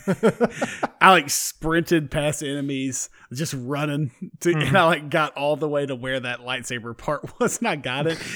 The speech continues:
Speaker 2: and then just ran all the way back to my <laughs> ship. And I was like, "Nope, going to Zeffo." <laughs> So I, I just
Speaker 1: So you
Speaker 2: completely
Speaker 1: can,
Speaker 2: was like
Speaker 1: in-game, change the difficulty?
Speaker 2: Mm-hmm. Anytime.
Speaker 1: Okay.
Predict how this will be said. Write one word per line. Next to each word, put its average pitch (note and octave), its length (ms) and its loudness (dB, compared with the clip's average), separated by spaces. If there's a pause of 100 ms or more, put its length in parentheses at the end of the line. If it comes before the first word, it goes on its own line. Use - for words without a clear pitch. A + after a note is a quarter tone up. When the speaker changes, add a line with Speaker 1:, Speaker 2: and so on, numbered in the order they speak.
(120)
Speaker 2:
and G#3 140 6
then G3+ 100 6
just F#3+ 240 2
ran D#3+ 320 6
all D3 160 0
the E3 80 2
way D#3 100 4
back C#3+ 260 -4
to - 160 -14
my - 260 -4
<laughs> - 0 -
ship. - 760 -8 (2250)
And E3 160 2
I D#3+ 40 6
was D#3 100 2
like, C3+ 100 0
"Nope, A#3+ 300 6
going F3 160 0
to F#3 60 0
Zeffo." D3 420 -4
<laughs> - 0 -
So - 180 2
I, F#3 920 0 (720)
I F#3 40 4
just F#3 160 -2
Speaker 1:
So F3 100 4
you D3 260 -2
Speaker 2:
completely - 80 -2
Speaker 1:
can, F#3 240 0
Speaker 2:
was B2 160 -8
like A2+ 140 -8
Speaker 1:
in-game, B2+ 880 -2
change - 720 0 (220)
the B2 680 -8 (280)
difficulty? E3 600 -6 (400)
Speaker 2:
Mm-hmm. B2 340 -4 (680)
Anytime. A#2 440 -2
Speaker 1:
Okay. F#2 580 -10